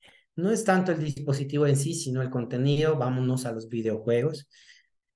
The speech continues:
Durante la pandemia ha sido muy útil para mejorar nuestra comunicación. No podíamos por estos,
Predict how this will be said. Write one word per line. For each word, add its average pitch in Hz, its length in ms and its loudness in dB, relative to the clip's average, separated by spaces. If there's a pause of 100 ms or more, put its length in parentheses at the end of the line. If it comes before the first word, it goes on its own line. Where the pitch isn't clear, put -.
(400)
Durante 202 360 6
la 240 100 6
pandemia 214 360 6
ha - 40 4
sido 190 180 4
muy 214 140 6
útil 214 280 2
para 151 580 2 (100)
mejorar 151 460 -2
nuestra 175 300 0
comunicación. 131 840 -2
No 143 120 0
podíamos 131 440 0
por 123 140 -6
estos, 127 560 -8